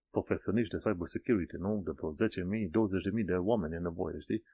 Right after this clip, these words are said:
Dacă îți plac calculatoarele, dar totuși nu vrei să înveți prea mult de programare, în cybersecurity te duci pentru că e vorba de folosire de tool-uri, să înțelegi conceptele și să folosești tool-urile într-un mod, uh, cât mai, uh, util pe acolo, fără să știi prea multă programare.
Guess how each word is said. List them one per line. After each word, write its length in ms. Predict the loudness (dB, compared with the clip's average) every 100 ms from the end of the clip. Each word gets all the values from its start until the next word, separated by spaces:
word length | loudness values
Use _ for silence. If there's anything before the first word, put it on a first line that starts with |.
| _ _ _
Dacă 500 | 4 6 8 8 8
îți 180 | 6 6
plac 180 | 6 6
calculatoarele, 920 | 4 6 6 10 10 10 10 8 6 _ -20 _
dar 160 | 6 8
totuși 300 | 8 8 6
nu 60 |
vrei 160 | 6 6
să 100 | 6
înveți 180 | 4 6
prea 120 | 6
mult 120 | 6
de 80 | 4
programare, 540 | 0 4 6 6 6
în 80 | 4
cybersecurity 800 | 6 6 6 4 2 6 6 4
te 140 | 0 2
duci 220 | 2 2
pentru 200 | 0 4
că 60 | 4
e 80 |
vorba 260 | 6 6 6
de 60 | 4
folosire 520 | 4 2 2 2 2
de 120 | 2
tool-uri, 360 | 2 4 4 2 -8 -20
să 140 | -2 2
înțelegi 320 | 6 4 4
conceptele 680 | 0 2 2 6 6 4 0 _ _
și 140 | -2 0
să 120 | 4
folosești 460 | 6 6 6 4
tool-urile 580 | 6 6 6 4 4 4 0
într-un 280 | -2 0
mod, 280 | 2 2 2
uh, 340 | 2 2 2 2
cât 160 | 0
mai, 320 | 0 -2 0 -2
uh, 200 | -2 -6 _
util 300 | -6 -2 0
pe 100 | 0
acolo, 360 | 0 4 4 2 _ _
fără 180 | 4 6
să 140 | 6 2
știi 160 | 2
prea 180 | 4 4
multă 280 | 4 0 0
programare. 600 | 0 -2 -2 -2 -4